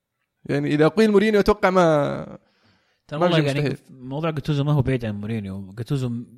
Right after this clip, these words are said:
Speaker 2: من قبل ما يجدد مع ميلان في التجديد الأخير، أنا كنت مستغرب تماما، وأتوقع إنه التجديد كان بسبب الظروف المالية اللي م-، اللي يمر فيها الميلان. آم، جاتوزو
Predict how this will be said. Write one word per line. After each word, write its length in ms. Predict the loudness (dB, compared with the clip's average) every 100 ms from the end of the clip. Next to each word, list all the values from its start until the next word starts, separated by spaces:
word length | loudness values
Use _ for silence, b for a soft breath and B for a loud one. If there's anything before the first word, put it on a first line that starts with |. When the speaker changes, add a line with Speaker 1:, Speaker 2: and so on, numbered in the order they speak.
| _ _
Speaker 2:
من 180 | -14 -4
قبل 200 | 2 2
ما 80 | 2
يجدد 400 | 0 -2 -2 -4
مع 400 | -4 -4 -4 -4
ميلان 340 | -2 0 -2
في 160 | -6 -10
التجديد 420 | -10 -6 -6 -2
الأخير، 320 | -2 0 -2 -2 b b b -10
أنا 120 | -10
كنت 160 | -8
مستغرب 340 | -6 -4 -4 -4
تماما، 460 | -8 -8 -8 -8 -10 -10
وأتوقع 560 | -8 2 2 2 -6
إنه 80 | -6
التجديد 420 | -6 -8 -4 -6
كان 340 | -4 -6 -6 -8 b b b -4
بسبب 220 | 0 2
الظروف 260 | 2 2
المالية 340 | 4 4 4 2
اللي 140 | 0
م-، 140 | -2 -4
اللي 120 | -4
يمر 160 | -6
فيها 380 | -8 -6 -4 -6
الميلان. 320 | -8 -8 -10 -14 b b b b b -12
آم، 540 | -8 -6 -6 -8 -14 _ _ _ _ _ _
جاتوزو 760 | -2 0 4 4 4 2 2